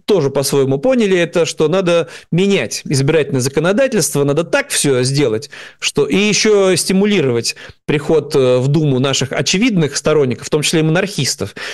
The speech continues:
объясняя им, что ничего страшного, лучше вы будете в Государственной Думе поддерживать монархию, чем ее, чем Думу эту игнорировать.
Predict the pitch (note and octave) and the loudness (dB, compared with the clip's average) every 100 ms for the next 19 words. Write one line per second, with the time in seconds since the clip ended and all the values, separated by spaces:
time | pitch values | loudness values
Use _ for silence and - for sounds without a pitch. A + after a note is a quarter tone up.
0 | - - C3 C3+ D#3 C#3 G#3+ A3 - C#3+ | -8 -2 -2 0 2 2 2 0 0 0
1 | G3+ G3 F3+ C#3 - A#2+ A#2 - - - | 0 0 0 0 -2 -4 -4 -10 -6 -2
2 | D#3 D#3+ E3+ E3 F#3 D3 D#3 D3+ D#3+ D#3+ | 0 2 2 2 2 0 0 0 0 0
3 | D3 G3 C4 F#3 C3 - - D#3+ D#3 D#3+ | 0 0 2 2 -2 -10 -4 -2 2 2
4 | C3 C3 C3 C#3 F3+ B3 - C#3+ B2 - | 2 0 0 0 2 0 0 0 0 -4
5 | - - C#3 C#3 C3+ B2 - - - C#3+ | -6 -2 2 2 2 2 -4 -8 -2 0
6 | C#3+ C3 A#2 B2+ A#2+ C3 D#3 G#3 C4+ A#3 | 2 2 0 0 0 2 2 2 2 2
7 | F#3+ | 0